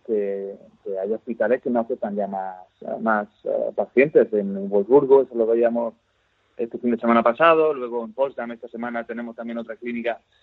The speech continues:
que no toma, que no toma más, eh, pacientes. En fin, no sé hasta qué punto eso de no aceptar pacientes es así directamente, pero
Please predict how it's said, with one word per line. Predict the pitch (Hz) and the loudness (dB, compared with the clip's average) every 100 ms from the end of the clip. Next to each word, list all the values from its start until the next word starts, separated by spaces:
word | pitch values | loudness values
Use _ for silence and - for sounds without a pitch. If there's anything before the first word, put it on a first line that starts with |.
| _ _ _ _ | _ _ _ _
que | 117 | -4
no | 117 | -2
toma, | 117 117 117 113 113 113 113 | 0 2 2 0 -2 -4 -6
que | 117 | -4
no | 117 | -4
toma | 123 120 | -2 0
más, | 117 117 - | 0 -2 -2
eh, | 120 | -4
pacientes. | 113 160 160 165 - _ _ _ _ | -2 -2 0 -2 -2 _ _ _ _
En | 107 | -6
fin, | 143 | 0
no | 143 | 2
sé | 170 175 - - | 2 0 -4 -10
hasta | 135 131 | -4 0
qué | 151 | 0
punto | - 170 160 151 131 120 - | 2 0 2 2 0 0 -6
eso | 120 143 | -6 -4
de | |
no | 135 | -4
aceptar | 127 123 123 | -4 -4 -2
pacientes | 120 135 123 120 | -4 -4 -6 -4
es | 131 120 - | -6 -8 -12
así | 120 - 165 170 | -12 -4 -2 0
directamente, | 147 139 143 160 160 196 | -2 -2 -4 -4 0 2
pero | 147 127 117 | 4 2 0